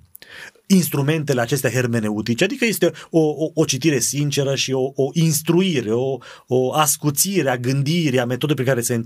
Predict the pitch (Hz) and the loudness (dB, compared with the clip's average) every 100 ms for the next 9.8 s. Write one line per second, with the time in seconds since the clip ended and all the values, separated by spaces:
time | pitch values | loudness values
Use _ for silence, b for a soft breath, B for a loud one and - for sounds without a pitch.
0 | - 135 113 107 127 143 127 - 107 135 | -2 -4 0 0 0 -2 -2 0 -2 -2
1 | B B - 120 160 170 147 127 117 156 | B B -4 2 4 4 0 -2 -2 -2
2 | 139 139 139 131 120 131 139 117 117 143 | -2 -2 -2 -2 -2 -2 -2 -2 -2 -4
3 | 135 104 117 143 B B 120 120 127 120 | -4 -4 -4 -6 B B -2 0 0 -2
4 | 110 185 - 143 131 120 113 - 156 135 | -2 -2 -2 -2 0 0 -2 -4 -2 -4
5 | 123 _ - 127 165 143 120 104 123 120 | -6 _ 0 2 2 0 -4 -2 -2 -2
6 | 107 98 95 92 107 113 139 143 B B | -4 -4 -4 -2 -2 -4 -8 -12 B B
7 | 123 - 113 - 113 110 110 123 110 117 | -2 0 -4 -2 -2 -2 -2 -4 -4 -4
8 | 107 101 - 113 95 - _ B B - | -2 -2 -2 -6 -8 -14 _ B B -4
9 | 87 - - 113 117 - 117 | -2 -2 -2 -2 -2 -2 -2